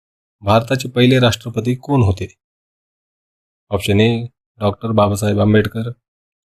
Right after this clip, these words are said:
ऑप्शन बी, राजेंद्र प्रसाद. ऑप्शन सी, सर्वपल्ली राधाकृष्णन. ऑप्शन डी,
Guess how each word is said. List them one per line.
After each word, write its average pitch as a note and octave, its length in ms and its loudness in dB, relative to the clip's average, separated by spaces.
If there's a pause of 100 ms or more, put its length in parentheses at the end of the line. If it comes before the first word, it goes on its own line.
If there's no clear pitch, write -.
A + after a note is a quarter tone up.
(380)
ऑप्शन G#2+ 300 2
बी, G#2+ 200 4 (340)
राजेंद्र G#2 460 2
प्रसाद. A#2 480 2 (500)
ऑप्शन G#2 280 -2
सी, G#2+ 340 -2 (360)
सर्वपल्ली C3+ 640 2
राधाकृष्णन. G#2 640 0 (440)
ऑप्शन G2 340 0
डी, A2 300 2